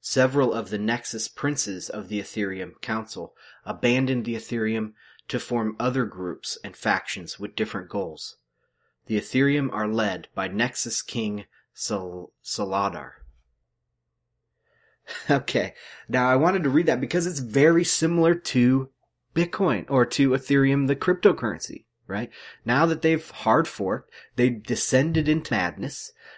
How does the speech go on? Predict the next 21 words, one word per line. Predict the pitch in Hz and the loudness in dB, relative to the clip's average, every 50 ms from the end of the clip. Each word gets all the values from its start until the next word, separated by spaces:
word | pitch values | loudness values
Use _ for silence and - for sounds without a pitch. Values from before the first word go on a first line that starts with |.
| - - | -12 -4
I | 107 120 | -2 0
mean, | 127 131 127 | 2 2 2
the | 127 120 | 0 0
Stefan | - - - - 135 139 135 - 151 131 | 0 -2 0 0 0 0 0 0 -4 -4
Tools | - - 139 131 117 110 110 104 - - | -2 0 2 2 4 2 2 0 -2 -4
obviously | - 95 113 127 135 127 - - - 117 | -2 0 0 0 0 -2 -2 -2 -4 -4
descended | 104 104 - - 110 104 104 101 95 | -4 -4 -6 -4 -4 -4 -4 -4 -8
into | 98 98 90 - 92 | -8 -10 -10 -10 -10
madness, | 90 87 - - - 92 107 110 - - _ - - - - | -8 -6 -6 -8 -8 -8 -10 -10 -12 -16 _ -20 -20 -20 -16
and, | - - 120 123 120 - 117 113 _ - - _ _ - | -8 -4 -2 0 0 -2 -4 -6 _ -20 -20 _ _ -12
um, | - 113 107 104 101 101 101 - _ _ _ _ _ _ _ _ - | -10 -6 -6 -6 -6 -6 -8 -12 _ _ _ _ _ _ _ _ -14
the, | - 117 107 123 123 - - 120 110 104 | -14 -10 -4 -2 -2 -2 -4 -8 -10 -6
the | 117 117 110 110 107 104 _ _ _ _ - - | -4 -2 -2 -2 -4 -6 _ _ _ _ -10 -8
Ethereum | 127 - - - 165 156 147 131 110 - | -8 -6 0 2 4 4 4 2 0 -2
core | - - 165 165 156 131 | 0 2 4 6 6 4
has | 107 117 104 101 101 104 | 4 2 2 2 0 -2
as | 98 92 - | -4 -6 -6
well. | 101 104 101 92 90 101 - - - - - _ | -4 -4 -4 -2 -4 -6 -6 -10 -20 -20 -14 _
They're | - 131 120 | -4 -2 -2
splitting | - - - - - - 127 147 156 160 170 156 | -2 -2 -4 -4 -6 -2 0 2 4 4 4 2
up. | 113 92 95 127 - - | 2 0 -2 -4 -6 -10